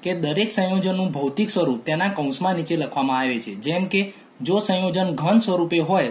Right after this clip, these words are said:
તો ઘનને અંગ્રેજીમાં સોલિડ કહીએ છીએ, તેથી કૌંસમાં નીચે ઉપલિપિમાં સોલિડ લખવામાં આવે છે. જેમ કે આપણે ચૂનાનો પથ્થર કેલ્શિયમ કાર્બોનેટ લઈએ તો કેલ્શિયમ કાર્બોનેટ ચૂનાનો પથ્થર ઘન સ્વરૂપે છે, તેથી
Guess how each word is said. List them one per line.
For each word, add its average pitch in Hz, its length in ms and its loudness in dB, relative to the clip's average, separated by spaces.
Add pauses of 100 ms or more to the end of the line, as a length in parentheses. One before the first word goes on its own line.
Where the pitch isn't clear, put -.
તો 165 100 -2
ઘનને 139 360 0
અંગ્રેજીમાં 165 580 -2
સોલિડ 156 380 2
કહીએ 165 240 4
છીએ, 165 200 0 (300)
તેથી 196 300 2
કૌંસમાં 165 500 -2
નીચે 170 240 -2 (180)
ઉપલિપિમાં 180 720 0
સોલિડ 156 260 0
લખવામાં 135 440 0
આવે 135 160 0
છે. 113 140 -10 (360)
જેમ 180 220 0
કે 190 100 0
આપણે 175 200 0
ચૂનાનો 175 400 0
પથ્થર 170 360 -2
કેલ્શિયમ 156 420 -2
કાર્બોનેટ 147 480 -2
લઈએ 175 300 2 (280)
તો 160 80 -4
કેલ્શિયમ 151 400 0
કાર્બોનેટ 170 440 -2
ચૂનાનો 151 300 -2
પથ્થર 147 320 -4
ઘન 147 240 0
સ્વરૂપે 156 400 -2
છે, 143 160 -4 (320)
તેથી 202 340 0